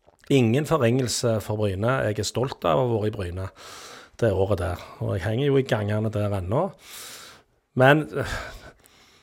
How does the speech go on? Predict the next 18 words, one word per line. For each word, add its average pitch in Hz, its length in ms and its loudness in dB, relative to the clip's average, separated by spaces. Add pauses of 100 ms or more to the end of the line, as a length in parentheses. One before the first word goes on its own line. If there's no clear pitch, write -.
(160)
det 135 120 10
er 139 80 12
jo, 151 140 10 (360)
blir 120 280 4
en 110 100 2
nærtur 110 320 0
for 107 160 -2
meg. 123 320 2 (280)
Det 120 80 0
var 101 160 -2
jo 107 80 2
bare, 98 320 -4
jeg 101 80 -4
skulle 101 220 -6
bare 98 40 -10
vise 92 280 -6
at - 80 -8
foten 95 260 -10